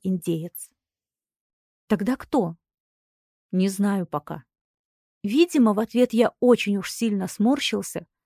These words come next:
потому что Бандар добавил через несколько секунд.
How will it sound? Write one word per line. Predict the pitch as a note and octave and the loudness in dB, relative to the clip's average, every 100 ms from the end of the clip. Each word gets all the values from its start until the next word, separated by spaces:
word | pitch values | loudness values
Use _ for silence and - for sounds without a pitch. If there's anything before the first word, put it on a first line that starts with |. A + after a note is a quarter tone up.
| _ _ | _ _
потому | F#3+ G3+ G3+ | -2 0 0
что | - F#3 | 0 -2
Бандар | F3 F3+ F3+ C4 A3+ | 0 -2 0 0 0
добавил | F#3 F#3 G#3 G#3 | -2 -2 0 -2
через | - F#3+ F3+ F#3 | -2 -4 -4 -4
несколько | F3+ F#3 - F#3+ | -6 -8 -8 -8
секунд. | G3 - E3+ E3 | -10 -10 -8 -10